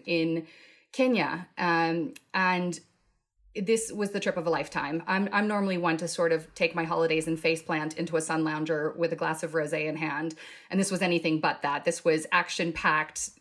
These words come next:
and, and thrilling all in one. And, uh, it started in Nairobi. We stayed in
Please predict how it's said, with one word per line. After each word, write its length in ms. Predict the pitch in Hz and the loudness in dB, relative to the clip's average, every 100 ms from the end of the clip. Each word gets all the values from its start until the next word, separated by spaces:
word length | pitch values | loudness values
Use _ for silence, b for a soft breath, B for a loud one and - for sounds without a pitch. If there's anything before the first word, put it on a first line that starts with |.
| - | -4
and, 480 | 165 165 160 160 160 - | -2 2 0 0 -4 -4
and 340 | 170 160 165 | 0 0 -2
thrilling 640 | - 185 180 165 156 156 | -6 2 4 6 4 0
all 220 | 156 170 165 | 0 0 0
in 120 | 165 | 2
one. 400 | 160 156 160 165 B B B B _ | 0 0 -2 -4 B B B B _
And, 400 | 180 175 175 175 185 | 0 2 2 0 2
uh, 160 | 180 175 | 2 2
it 100 | 190 | -2
started 380 | - 226 220 202 | 4 4 6 2
in 420 | 208 196 190 185 - _ - | 0 0 2 -2 -6 _ -4
Nairobi. 560 | 196 180 196 208 403 - - _ - | -2 4 4 4 -2 -4 -20 _ -6
We 160 | 190 196 | -2 -2
stayed 480 | - 202 196 196 - | 2 2 2 -2 -2
in 320 | 196 185 175 | -2 -2 -4